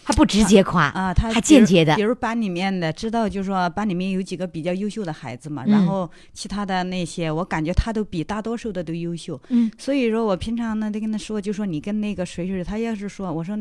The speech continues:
Speaker 2: “那你就看看人家”，就说那几个优秀的，
Speaker 1: 啊。
Speaker 2: 他就说那个不优秀的，就说“那个谁谁谁”。
Speaker 1: <laughs> 他比不优秀，他得，
Speaker 2: 啊。
Speaker 1: 他比他后面的。
Speaker 2: 啊，然后我就说“那几个人就，那些人就不值得你去比的，你，你不用跟他们比，你就跟那个，那个你前面的那几个人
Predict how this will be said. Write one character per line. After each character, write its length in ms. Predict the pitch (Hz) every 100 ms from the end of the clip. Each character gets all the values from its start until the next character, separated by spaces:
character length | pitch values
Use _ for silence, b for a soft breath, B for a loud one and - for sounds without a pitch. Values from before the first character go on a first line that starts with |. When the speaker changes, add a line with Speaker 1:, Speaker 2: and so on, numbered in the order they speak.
| 208
Speaker 2:
“那 140 | 214
你 120 | 185
就 160 | 139 196
看 200 | 202 220
看 160 | 208 160
人 160 | 160
家”， 160 | 180 190
就 180 | - 220
说 180 | 220 202
那 140 | 202
几 120 | 170
个 60 | 160
优 160 | 185 208
秀 240 | 208 196
的， 100 | 147 - 233
Speaker 1:
啊。 180 | 208 151
Speaker 2:
他 60 |
就 100 | 233
说 140 | 254 269
那 100 | 247
个 80 | 220
不 160 | 262
优 180 | 240 226
秀 220 | 208 220
的， 100 | 170
就 100 | 170
说 120 | 202 220
“那 80 |
个 60 | 254
谁 100 | 214
谁 60 | 214
谁”。 0 |
Speaker 1:
<laughs> 100 | 320
他 60 |
比 180 | 240 196
不 100 | 285
优 120 | 226
秀， 180 | 208 226
他 120 | 214
得， 80 | 302 226
Speaker 2:
啊。 140 | 254
Speaker 1:
他 40 | 202
比 120 | 220
他 120 | 240
后 160 | 294 311
面 140 | 220
的。 100 | 185
Speaker 2:
啊， 180 | 165 220
然 120 | 214
后 80 | 285
我 100 | 285
就 140 | 214 277
说 160 | 269
“那 200 | 233 330
几 120 | 220 208
个 80 |
人 200 | 226 208
就， 140 | 208 240
那 180 | 247 277
些 120 | 247
人 180 | 196 185
就 100 | 202
不 160 | 339
值 160 | 247 180
得 120 | 202
你 100 | 180
去 140 | 156 156
比 240 | - 156
的， 80 | 156
你， 100 | 180
你 320 | 196 196 190
不 180 | - 269
用 120 | 320
跟 120 | 254 208
他 80 |
们 180 | 190 175 156
比， 160 | 160
你 120 | 135 208
就 140 | 294
跟 220 | 247 254
那 160 | 240 214
个， 120 | 190
那 440 | 185 180 190 214 190
个 80 |
你 140 | 190 165
前 200 | - 185
面 160 | 233
的 60 | 226
那 140 | 208
几 160 | 160 160
个 80 | 160
人 180 | 160